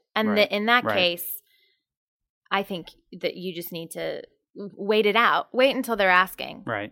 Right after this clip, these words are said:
Speaker 1: themselves.
Speaker 2: Yeah, I, I, I tend to agree.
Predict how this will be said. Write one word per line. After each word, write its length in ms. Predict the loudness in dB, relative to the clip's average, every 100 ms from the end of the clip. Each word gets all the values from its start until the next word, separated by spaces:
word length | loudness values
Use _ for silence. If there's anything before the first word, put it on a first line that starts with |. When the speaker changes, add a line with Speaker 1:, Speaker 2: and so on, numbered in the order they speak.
| -10
Speaker 1:
themselves. 640 | -4 0 4 4 4 0 -4
Speaker 2:
Yeah, 80 | -14 _ _ _ 0
I, 140 | 0
I, 60 | 0 -4
I 40 | -6
tend 480 | -6 -2 -2 -2 -4
to 520 | -4 -4 -4 -8 -12 _ _ _ _ _
agree. 760 | -12 -10 -8 -6 -4 -6 -8